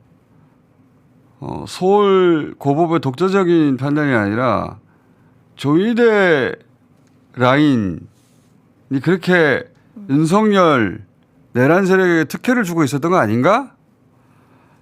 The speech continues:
Speaker 1: 하고 이제 의심하게 되는 겁니다.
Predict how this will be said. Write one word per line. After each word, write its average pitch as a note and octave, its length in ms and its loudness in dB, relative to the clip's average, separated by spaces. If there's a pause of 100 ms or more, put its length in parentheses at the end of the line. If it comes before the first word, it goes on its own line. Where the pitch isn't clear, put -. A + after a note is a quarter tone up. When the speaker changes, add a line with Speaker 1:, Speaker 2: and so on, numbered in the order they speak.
(240)
Speaker 1:
하고 G#3 420 -4
이제 D#3+ 480 0 (1500)
의심하게 D#3+ 440 0
되는 C3+ 220 -2
겁니다. G#2+ 680 -4